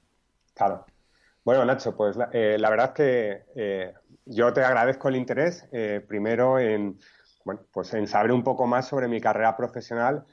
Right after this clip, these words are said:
y segundo, pues en conocer más sobre todos estos conceptos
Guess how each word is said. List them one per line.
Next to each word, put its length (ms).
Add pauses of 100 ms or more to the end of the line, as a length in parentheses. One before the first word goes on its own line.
(140)
y 120
segundo, 680
pues 440
en 160
conocer 440
más 300
sobre 240
todos 240
estos 260
conceptos 760